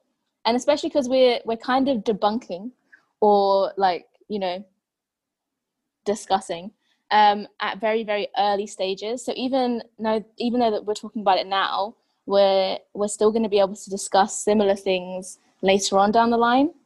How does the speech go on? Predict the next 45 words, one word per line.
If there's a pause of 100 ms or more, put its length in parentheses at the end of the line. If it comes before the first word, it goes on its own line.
(440)
but
have
more
of
an
insight (240)
because
we'll
be
more, (1800)
you
know, (680)
I
wanted
to
say
senior,
but
we'll
still
not,
<laughs>
we
won't
be
senior,
but
we'll
just
be
more
experienced. (240)
We're
both
still
pretty
young
in
our (600)
academic
careers
as
early
career
researchers,